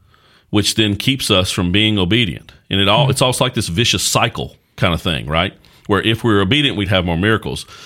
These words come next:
Speaker 1: But if we believed that God was, was capable of miracles, then we would be more obedient.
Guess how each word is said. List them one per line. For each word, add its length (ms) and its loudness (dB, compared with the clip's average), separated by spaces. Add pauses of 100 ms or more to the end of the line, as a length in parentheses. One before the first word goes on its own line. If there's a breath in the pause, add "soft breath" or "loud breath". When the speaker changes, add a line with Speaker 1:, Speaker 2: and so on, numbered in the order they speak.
(140 loud breath)
Speaker 1:
But 140 2
if 140 2
we 80 2
believed 400 2
that 80 2
God 240 2
was, 260 -2
was 380 -2
capable 480 0
of 80 2
miracles, 400 0
then 100 -2
we 80 -2
would 140 -4
be 100 -4
more 160 -4
obedient. 420 -2